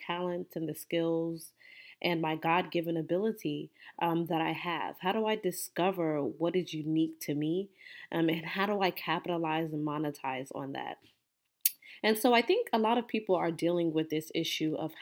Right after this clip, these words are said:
how do they really find out what their true talent is, what their true skill is, what their niche or their, what their un-, unique, uniqueness is. And I think it's really important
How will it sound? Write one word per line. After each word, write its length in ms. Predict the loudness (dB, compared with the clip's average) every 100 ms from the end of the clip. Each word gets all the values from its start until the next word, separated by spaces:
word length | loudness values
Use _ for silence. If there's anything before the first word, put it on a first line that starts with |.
| -6
how 400 | -2 0 0 0
do 200 | -2 0
they 460 | 0 2 0 0 -6 -18 -18 -20 -20 _
really 420 | 4 6 8 6 4
find 600 | 0 -2 0 0 0 -2
out 420 | 0 2 2 -2 -2
what 320 | 0 0 2
their 160 | 2
true 260 | 2 0 0
talent 540 | -2 -2 0 0 -2 -4
is, 380 | -8 -8 -6
what 160 | -4 0
their 160 | 0 0
true 300 | 0 -2 -2
skill 480 | -6 -2 0 2
is, 320 | 0 -2 -6 -4
what 180 | -4
their 300 | 2 2 2
niche 600 | 0 -2 0 0 -2 -2
or 200 | 0 0
their, 180 | 2 2
what 260 | 2 0 2
their 220 | 2 2 -2 -12 -8
un-, 380 | 2 4 4 4
unique, 680 | 2 2 4 4 2 -2 -12 _ _ -4
uniqueness 760 | 0 4 8 8 8 2 2
is. 280 | -2 -2 -4 -2
And 140 | 2
I 80 | 2
think 440 | 2 2 2 -2 -14 -14 0
it's 300 | 4 4 0 2
really 360 | 6 8 6
important 680 | 2 -2 2 2 2 0 -2